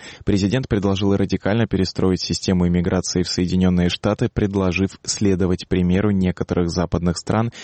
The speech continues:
и в будущем допускать в страну иммигрантов, обладающих профессиональными навыками. Международным отношениям Трамп уделил меньше внимания, заявив лишь, что С Ш А намерены укрепить свое лидерство в мире.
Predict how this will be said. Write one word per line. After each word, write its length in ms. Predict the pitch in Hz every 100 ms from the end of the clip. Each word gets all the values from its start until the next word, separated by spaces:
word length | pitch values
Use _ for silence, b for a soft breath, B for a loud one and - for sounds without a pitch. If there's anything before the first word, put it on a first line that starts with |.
| B
и 120 | -
в 80 | 127
будущем 420 | 110 117 123 -
допускать 540 | 104 95 101 - 92 90
в 60 |
страну 380 | - 95 95 92
иммигрантов, 640 | 90 90 92 98 98 98 -
обладающих 680 | - 104 98 90 92 90 90 -
профессиональными 960 | 98 - 92 - 87 85 82 85 82
навыками. 640 | 87 87 85 - 85 82 - B B B
Международным 640 | 110 104 110 117 117 117 110 -
отношениям 760 | 117 113 110 - 98 87 82 82
Трамп 300 | - 101 110 -
уделил 380 | 98 95 98 101
меньше 460 | 92 92 95 -
внимания, 560 | 92 98 101 98 87 85
заявив 400 | 85 87 117 -
лишь, 140 | 92
что 200 | - 87
С 180 | 87 -
Ш 180 | 90 101
А 40 |
намерены 380 | 98 95 92 95
укрепить 540 | - 98 - 113 98 -
свое 200 | 87 87
лидерство 520 | 90 104 90 - 90
в 60 |
мире. 360 | 95 101 85 78